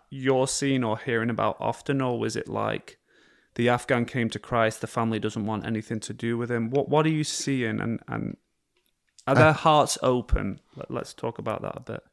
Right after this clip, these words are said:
Speaker 2: First and foremost, yes, I've seen their hearts very open,
Speaker 1: Mm-hmm.
Speaker 2: especially if somebody is willing to,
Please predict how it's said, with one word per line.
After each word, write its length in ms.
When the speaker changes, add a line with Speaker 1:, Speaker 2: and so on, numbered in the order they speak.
Speaker 2:
First 280
and 120
foremost, 400
yes, 340
I've 140
seen 160
their 140
hearts 280
very 300
open, 300
Speaker 1:
Mm-hmm. 340
Speaker 2:
especially 540
if 120
somebody 460
is 180
willing 360
to, 380